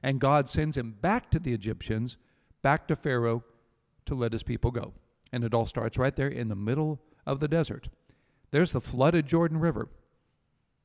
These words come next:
It was much wider in Joshua's day, but nonetheless, the Lord tells Joshua to lead his people across the flooded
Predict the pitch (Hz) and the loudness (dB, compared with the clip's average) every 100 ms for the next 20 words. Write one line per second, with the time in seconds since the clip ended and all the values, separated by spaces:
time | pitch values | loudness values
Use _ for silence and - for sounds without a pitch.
0 | _ - 123 131 147 214 135 127 127 120 | _ -6 -4 2 4 4 2 2 4 2
1 | 110 92 - 139 175 180 120 117 - 107 | 0 -4 -2 2 4 2 0 0 0 0
2 | 131 123 135 139 123 131 196 - 131 139 | 2 2 2 2 2 2 2 -2 -2 0
3 | 151 185 196 - 220 202 - 127 104 _ | 0 0 -4 -2 -2 -2 -4 -8 -10 _
4 | _ _ _ - 127 147 143 - 165 156 | _ _ _ -6 0 2 0 0 -2 0
5 | 139 - 139 135 113 - 127 160 196 190 | -2 0 -2 -2 -6 -6 0 2 2 0